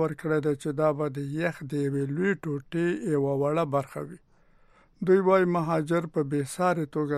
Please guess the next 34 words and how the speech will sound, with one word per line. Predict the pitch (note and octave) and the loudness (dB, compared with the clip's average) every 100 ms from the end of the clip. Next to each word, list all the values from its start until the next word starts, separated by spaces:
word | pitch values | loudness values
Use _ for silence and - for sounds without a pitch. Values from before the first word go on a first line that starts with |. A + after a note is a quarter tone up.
| C#3 | -2
د | C#3 | -4
ناروغیو | C#3+ C#3 C#3 D3+ D#3+ C#3 | -4 -4 -6 -4 -4 -4
په | C#3 | -4
مقابل | C3+ - C#3 C#3+ D3+ | -6 -6 -4 -4 -6
کې | - C3+ | -8 -8
حساس | C#3 - D3+ C3 - | -8 -2 0 -2 -8
دي، | C#3 - - - - _ | -16 -16 -20 -20 -20 _
ځکه | - F#3 F3 | 0 2 2
چې | F3+ D#3 | 2 2
دوی | F3+ E3 | 2 2
ته | D#3+ - | 0 2
کم | F3 D#3+ | 2 2
واکسین | D3 C#3 - F3 - | 2 0 -2 -2 -2
شوي | F#3 E3 D#3 | -2 -2 0
دي | D#3+ - | -2 0
او | D3+ C#3 | -2 -2
په | D3 | -4
ګڼه | D3 C#3+ C#3+ C#3 | -2 -2 -2 -2
ګوڼه | E3 D#3 D#3 D#3 C3+ | 0 0 0 -4 0
غیر | D#3+ D3 C#3+ - | 2 2 0 -6
صحي | C3+ D#3 D3 | -6 -6 -4
کمپونو | C#3 C3+ - F3+ F3+ - | -2 -2 0 0 0 2
کې | F#3 E3 - - - _ | 0 0 -10 -20 -20 _
اوسېږي، | D#3+ C#3+ - D#3+ B2+ B2+ - - - | -4 -2 4 4 4 -2 -6 -20 -16
چې | - D#3 | -2 4
دا | F3+ F3+ | 4 4
بیا | F#3 F3 | 4 2
د | D3+ C#3 | 2 -4
ساري | D#3 D3 D#3+ E3+ | -2 -2 0 2
ناروغیو | D3+ D3 C#3+ C#3+ E3+ E3 D#3 | 2 0 -4 -2 0 0 0
لپاره | D3+ F3+ E3 D3 B2+ | -2 -4 -4 -4 0
ډېر | F3+ F#3+ D#3 | 2 2 2
مساعد | C#3 - C3+ C#3 C3 | -2 -2 0 0 -2
دي. | A#2 | -6